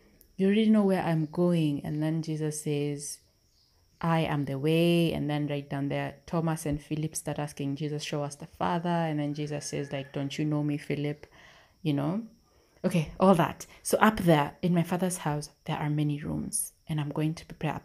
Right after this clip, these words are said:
place for you. And then the next thought that came to mind, because Jesus has already gone up to heaven, Jesus is already seated at the right-hand side of God. So I'm asking, "So what happened, Jesus? Did you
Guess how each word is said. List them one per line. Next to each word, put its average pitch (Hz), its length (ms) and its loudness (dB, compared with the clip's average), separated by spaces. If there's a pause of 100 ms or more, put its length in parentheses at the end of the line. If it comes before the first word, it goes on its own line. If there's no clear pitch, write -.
place 151 360 0
for - 200 -10
you. 139 480 -2 (720)
And 190 160 -2
then 214 160 2
the 190 100 -2
next 170 600 2
thought 202 240 -2
that - 180 -8
came 190 200 2
to 170 140 -4
mind, 185 580 0 (1900)
because 226 200 2
Jesus 262 280 4
has 208 160 6
already 196 220 6
gone 165 280 2
up 147 240 -4
to - 100 -4
heaven, 147 380 -2
Jesus 208 260 0
is 196 60 -2
already 175 240 2
seated 170 320 -4
at 147 120 -2
the 151 120 -2
right-hand 147 520 -4
side 143 260 -8
of - 180 -14
God. 143 320 -10 (460)
So - 160 2
I'm 202 100 4
asking, 208 260 0
"So - 280 0 (1500)
what 180 200 4
happened, 160 640 4
Jesus? 160 380 2
Did 156 200 -2
you 160 200 4